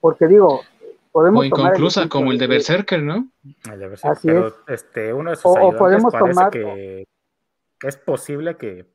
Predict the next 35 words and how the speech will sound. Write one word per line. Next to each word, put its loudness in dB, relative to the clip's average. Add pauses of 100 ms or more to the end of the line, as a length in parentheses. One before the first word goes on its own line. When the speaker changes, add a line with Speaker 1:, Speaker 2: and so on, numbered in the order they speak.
(120)
Speaker 3:
pueda -4
retomar -12
la, -18
la -18
historia. -12 (580)
O -4
Speaker 2:
Ah, -2
qué -2
Speaker 3:
este, 0
Speaker 2:
bien. 0 (960)
Speaker 3:
ay, -10
no -12
me -6
Speaker 1:
Sí, 0
Speaker 3:
acuerdo -6
Speaker 1:
pero 2
Speaker 3:
quién -2
Speaker 1:
vuel-, 2
Speaker 3:
está -12
Speaker 1:
pero 0
Speaker 3:
haciendo -2
Speaker 1:
vuelvo 2
a 4
lo 0
Speaker 3:
Dragon -4
Speaker 1:
mi-, -12
Speaker 3:
Ball -10
Speaker 1:
pero -2
Speaker 3:
Super, -2
Speaker 1:
vuelvo 2
a 2
lo -4
Speaker 3:
que -4
Speaker 1:
mismo, -6
¿no? -10